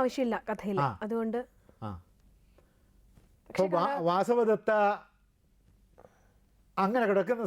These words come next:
Speaker 2: സമയത്താണ് വാസവദത്ത ഏറ്റവും കൂടുതൽ കാണാൻ ആഗ്രഹിച്ച, തൻ്റെ ജീവിതത്തിൻ്റെ സമൃദ്ധകാലത്ത് കാണാൻ ആഗ്രഹിച്ച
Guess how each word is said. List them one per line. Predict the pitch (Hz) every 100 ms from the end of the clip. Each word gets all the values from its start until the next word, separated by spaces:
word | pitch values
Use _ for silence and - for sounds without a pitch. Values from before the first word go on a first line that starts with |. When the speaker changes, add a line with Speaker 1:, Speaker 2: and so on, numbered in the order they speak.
| 170
Speaker 2:
സമയത്താണ് | 175 202 196 175 165 165
വാസവദത്ത | 156 165 208 180 185 175
ഏറ്റവും | 226 220
കൂടുതൽ | 202 180 175
കാണാൻ | 160 175 170 151
ആഗ്രഹിച്ച, | 156 175 175 165 151 - - -
തൻ്റെ | 151 165 170 156 135
ജീവിതത്തിൻ്റെ | 175 202 202 185 190 175 175 175 170 -
സമൃദ്ധകാലത്ത് | 147 190 151 165 151 170 165 160 123 - - - 131
കാണാൻ | 147 151 139
ആഗ്രഹിച്ച | 143 147 139